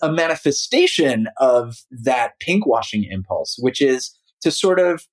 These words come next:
brand Israel around being very pro-queer and very open to these sorts of things as a way of both distracting from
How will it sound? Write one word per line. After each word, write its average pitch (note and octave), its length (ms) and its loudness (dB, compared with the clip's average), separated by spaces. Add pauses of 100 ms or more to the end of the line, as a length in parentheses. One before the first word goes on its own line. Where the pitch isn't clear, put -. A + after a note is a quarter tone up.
(120)
brand F#3+ 1000 0 (440)
Israel C#3 720 2
around B2+ 840 0
being B2+ 680 -2
very A#2+ 220 0
pro-queer D#3+ 880 2
and A2+ 320 -2
very A#2 680 -2 (120)
open C#3+ 440 2 (120)
to B2+ 200 -4
these A2+ 240 -8
sorts B2 220 0
of A2+ 120 -4
things G#3 580 0 (460)
as F#3 380 0
a E3+ 100 4
way B2+ 380 2
of A2+ 220 -6
both C3 200 -2 (120)
distracting D3+ 1040 -2
from B2 600 -2